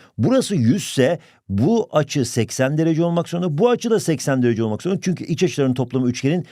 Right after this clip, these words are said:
yüz seksen derecedir diyebiliriz. Peki, şimdi burası seksen, burası altmışsa yüz kırktı, buraya kırk kalırdı. O zaman buradaki açımız yine kırk derece.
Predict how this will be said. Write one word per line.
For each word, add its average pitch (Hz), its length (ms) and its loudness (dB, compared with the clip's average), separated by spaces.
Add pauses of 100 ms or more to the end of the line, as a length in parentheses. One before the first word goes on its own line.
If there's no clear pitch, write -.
(160)
yüz 120 300 2
seksen 151 460 0
derecedir 117 520 0 (260)
diyebiliriz. 101 600 0 (260)
Peki, 202 300 2 (300)
şimdi 175 360 -2
burası 180 360 0
seksen, 202 440 -2
burası 196 300 2
altmışsa 196 540 -2 (160)
yüz 139 300 0
kırktı, - 440 -2 (140)
buraya 190 320 2 (120)
kırk 196 300 -2
kalırdı. 127 520 0 (220)
O 160 80 0
zaman 185 300 0
buradaki 214 360 0
açımız 208 400 -2 (200)
yine 214 360 2
kırk - 280 -4
derece. 131 400 2